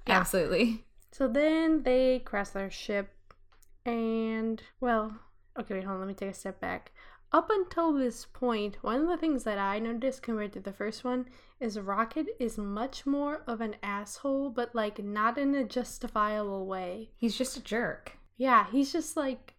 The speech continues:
Speaker 1: terrible to all the other Guardians, and you, like,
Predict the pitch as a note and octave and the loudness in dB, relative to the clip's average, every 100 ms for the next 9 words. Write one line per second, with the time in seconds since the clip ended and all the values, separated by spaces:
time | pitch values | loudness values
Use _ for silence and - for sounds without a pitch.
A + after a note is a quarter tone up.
0 | - - C4 C#4+ C#4+ B3 A3+ A3 A3 A#3 | -16 0 4 4 4 2 2 0 -2 0
1 | A#3 A#3 B3 C4 A#3+ A3+ A3 A3+ A3 G#3 | 4 6 6 2 0 0 2 4 2 -2
2 | G3+ G#3 F#3 - A3+ A3 A3+ G#3+ G3+ - | -6 -6 -8 -6 -2 0 0 0 -4 -10